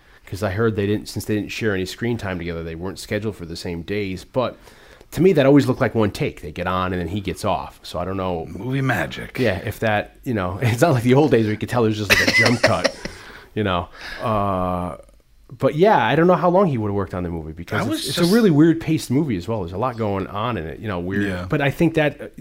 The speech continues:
Speaker 1: you can attribute a lot of that to, like, Luc Besson and bringing over that European kind of a style.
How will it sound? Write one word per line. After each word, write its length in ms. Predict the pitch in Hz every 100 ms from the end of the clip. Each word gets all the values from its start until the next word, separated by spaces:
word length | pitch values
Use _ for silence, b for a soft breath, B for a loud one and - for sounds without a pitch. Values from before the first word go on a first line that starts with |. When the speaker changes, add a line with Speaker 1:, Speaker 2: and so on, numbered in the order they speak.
| - 156
Speaker 1:
you 180 | 147 151
can 220 | - 147
attribute 560 | 113 113 - - 147 131
a 20 |
lot 180 | 123 123
of 40 |
that 160 | 123 117
to, 80 | 113
like, 280 | 110 107 -
Luc 200 | 117 -
Besson 380 | - 123 120 87
and 140 | 85
bringing 260 | 98 95 92
over 220 | 90 90
that 220 | 82 80
European 480 | 95 90 - 98 90
kind 160 | 90
of 80 | 76
a 40 | 73
style. 440 | - 71 73